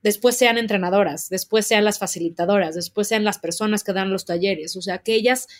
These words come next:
sigan involucradas con la, con la organización y puedan seguir dando, ¿no? Que también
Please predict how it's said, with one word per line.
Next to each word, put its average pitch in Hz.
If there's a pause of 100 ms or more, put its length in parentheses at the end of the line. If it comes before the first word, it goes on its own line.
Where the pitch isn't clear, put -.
(240)
sigan 269
involucradas 220
con 196
la, 160
con 196
la 190
organización 185
y 185
puedan 208
seguir 180
dando, 170
¿no? 165
Que -
también 202